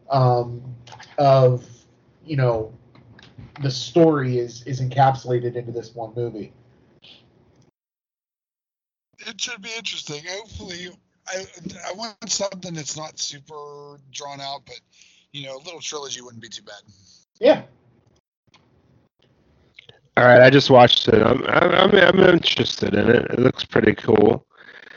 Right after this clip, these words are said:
Speaker 3: A lot of stuff going on, a lot of big battles, and visually it looks appealing. A lot of the, our favorite actors from superhero movies are in it.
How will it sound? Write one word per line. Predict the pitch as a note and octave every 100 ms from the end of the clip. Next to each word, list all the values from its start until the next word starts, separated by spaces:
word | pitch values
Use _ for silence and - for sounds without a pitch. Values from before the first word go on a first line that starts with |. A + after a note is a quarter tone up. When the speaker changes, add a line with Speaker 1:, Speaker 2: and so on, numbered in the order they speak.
| - _
Speaker 3:
A |
lot | C3+ C3+ C3
of | -
stuff | - B2 A#2 -
going | A#2+ A2+
on, | A2+ B2
a |
lot | A2+
of | A2
big | A2 A2
battles, | A2+ G#2+ A2 A2+ B2 B2+
and | A2 G2 - _ _ _ _ -
visually | A#2+ A2 A#2 G#2+
it | A2
looks | G#2+ -
appealing. | - - - - _ _ _ -
A | - _ -
lot | B2 B2
of | - -
the, | - - - _ _ _ _ _ _ _ -
our | -
favorite | A2+ - C#3+ B2 B2+
actors | B2 A#2+ B2 - B2 -
from | -
superhero | - - - - - - A2+ G#2+ G#2
movies | G#2 G2+ G#2 - G#2+
are | G2+
in | - G2+
it. | G#2+ -